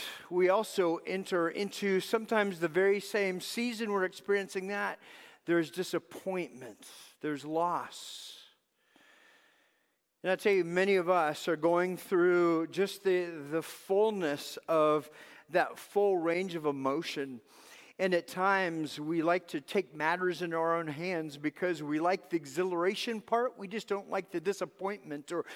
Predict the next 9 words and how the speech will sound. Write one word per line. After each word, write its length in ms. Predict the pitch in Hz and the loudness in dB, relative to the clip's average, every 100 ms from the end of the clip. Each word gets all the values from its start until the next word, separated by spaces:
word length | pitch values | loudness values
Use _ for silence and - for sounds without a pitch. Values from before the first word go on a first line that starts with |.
| - | -4
the 100 | 190 | 0
loss 360 | 160 185 226 196 | 2 2 0 0
of 100 | 180 | -2
expectation. 960 | 190 - - - - 214 - 175 113 110 - - | -2 -2 -8 -6 -6 -6 -4 -4 -4 -8 -16 -4
You 100 | 196 | 0
know 120 | 240 | 2
what 80 | 254 | 0
I'm 100 | 226 | -2
saying? 320 | 240 226 | -2 -4